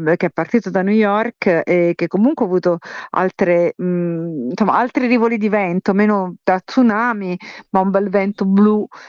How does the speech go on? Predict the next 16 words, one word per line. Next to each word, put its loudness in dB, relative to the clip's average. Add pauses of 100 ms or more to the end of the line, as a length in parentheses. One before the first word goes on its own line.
(220)
un 4
vento 0
democratico 0
ha -2
fatto, -2
ha 2
spirato -2
anche -4
in, 0
in 2
New 0
Jersey, 0
in -2
Virginia, 0
in -2
California, 0